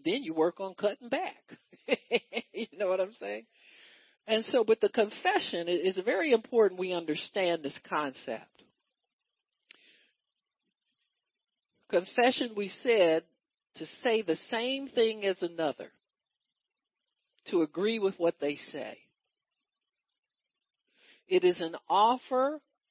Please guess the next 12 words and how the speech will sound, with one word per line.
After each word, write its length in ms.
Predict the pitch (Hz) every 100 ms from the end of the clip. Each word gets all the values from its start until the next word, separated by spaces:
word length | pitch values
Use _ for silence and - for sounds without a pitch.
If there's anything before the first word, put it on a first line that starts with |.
| _ _ _ _ -
of 160 | 165
a 80 | 156 151
deed, 640 | 180 240 208 147 139 180 202 _ _ _ _ _ _ _ _ _ _ _
and 140 | 175 170
it 120 | 175
must 280 | 196 208 -
be 140 | 202
proposed 800 | - 175 - - 294 277 254 -
already. 600 | 131 123 123 117 101 - _ _ _ _ _ _ _ _ _ _ _ _ _ _ _ -
So 240 | - 214
we're 340 | 208 262 285 -
actually 840 | 180 214 277 - 208 185 165 160